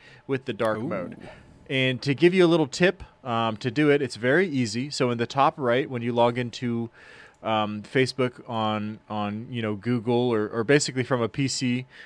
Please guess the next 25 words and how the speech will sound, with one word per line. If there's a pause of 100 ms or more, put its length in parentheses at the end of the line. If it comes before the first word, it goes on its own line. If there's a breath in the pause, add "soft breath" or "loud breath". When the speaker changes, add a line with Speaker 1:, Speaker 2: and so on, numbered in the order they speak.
(100)
Speaker 1:
from
a
desktop, (880 loud breath)
uh,
go
to
the
top
right.
There's
the
little (720)
arrow (100)
pointing
down.
It's
a
little
arrow.
Uh,
click
that
down
arrow,
and